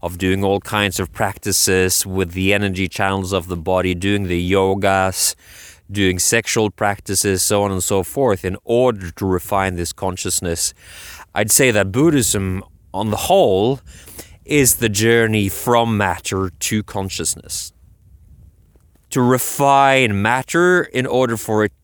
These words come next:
to not be an impediment to the realization of clear light consciousness.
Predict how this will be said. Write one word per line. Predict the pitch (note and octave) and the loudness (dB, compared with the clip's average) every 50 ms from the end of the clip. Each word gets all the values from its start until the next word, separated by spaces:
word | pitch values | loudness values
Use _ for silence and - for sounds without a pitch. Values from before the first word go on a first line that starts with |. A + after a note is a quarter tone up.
| _ _ | _ _
to | - - A2 | -6 -4 -2
not | G#2+ A2 A2+ A2 G2+ G2+ | 0 2 2 0 0 -2
be | A2 G#2 | -2 -2
an | G2 G2 | -2 0
impediment | F#2+ F#2+ F#2 - - A2+ A2+ A2 G#2 G2 F2+ E2+ D#2+ D#2 D2+ - - - _ - - - _ _ _ _ - | -2 -4 -4 -4 -2 -2 0 0 0 -2 -2 -4 -4 -6 -8 -12 -14 -16 _ -20 -20 -20 _ _ _ _ -6
to | A2+ | -2
the | G#2 G2 | -2 0
realization | F#2 F#2+ G2 F#2+ F#2 F2 E2+ E2+ - - G2 F#2+ F2 - - F#2 F2+ F2 F2+ - - | 0 2 2 2 2 2 0 0 0 0 0 0 -2 -2 -4 -4 -4 -4 -6 -8 -4
of | - E2+ E2+ E2+ E2 - - - | -4 -2 0 0 -2 -4 -6 -12
clear | - - F#2+ F2+ F2 | -6 -2 -2 0 0
light | F2 E2 E2 - | 0 -2 -2 -4
consciousness. | - G2+ G2 F#2 - F2+ E2 - - - - - - - | -6 -8 -8 -6 -8 -10 -10 -10 -12 -16 -16 -16 -16 -16